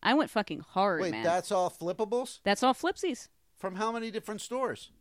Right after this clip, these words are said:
Speaker 1: About three different wood grills.
Speaker 2: Damn, you got a lot of stuff.
Speaker 1: Mm-hmm.
Speaker 2: I wouldn't even know what any of that stuff flips for. That's good. That's good.
Speaker 1: I mean,
Speaker 2: I got
Speaker 1: it's
Speaker 2: two shirts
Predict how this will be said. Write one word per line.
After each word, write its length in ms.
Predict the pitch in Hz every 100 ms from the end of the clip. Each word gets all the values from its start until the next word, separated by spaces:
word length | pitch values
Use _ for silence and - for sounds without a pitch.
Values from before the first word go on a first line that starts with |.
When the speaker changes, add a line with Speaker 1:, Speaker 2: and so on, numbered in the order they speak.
| _ -
Speaker 1:
About 280 | 247 226
three 180 | - 226
different 260 | 202 180 156
wood 140 | 175
grills. 320 | 170 202 - - -
Speaker 2:
Damn, 340 | 165 247 214
you 60 | 175
got 100 | 170
a 40 |
lot 380 | 135 131 175 190
of 80 | 165
stuff. 420 | - 185 120 - -
Speaker 1:
Mm-hmm. 680 | 208 226 226 233 233 269 160
Speaker 2:
I 80 |
wouldn't 240 | 196 214 196
even 200 | 175 170
know 220 | 170 165
what 220 | 151 156
any 200 | 175 175
of 60 | 147
that 200 | 127 -
stuff 260 | - 127
flips 320 | - 131 117 -
for. 280 | 113 101 - _ _ _ -
That's 220 | - 139
good. 200 | - 151 160
That's 140 | -
good. 300 | - 143 127 _ _ _
Speaker 1:
I 80 | 214
mean, 140 | 226 214
Speaker 2:
I 20 |
got 100 | 202
Speaker 1:
it's 80 | -
Speaker 2:
two 200 | 214 214
shirts 500 | - 180 151 -